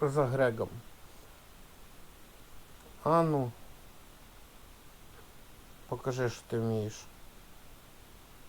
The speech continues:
Ти на дев'ятсот сорок, на.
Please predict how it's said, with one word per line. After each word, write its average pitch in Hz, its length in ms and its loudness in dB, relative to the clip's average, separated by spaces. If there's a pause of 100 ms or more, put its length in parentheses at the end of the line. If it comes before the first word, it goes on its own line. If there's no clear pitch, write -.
(120)
Ти 160 200 10 (180)
на 202 200 12
дев'ятсот 131 580 6 (180)
сорок, 104 280 8 (120)
на. 139 320 6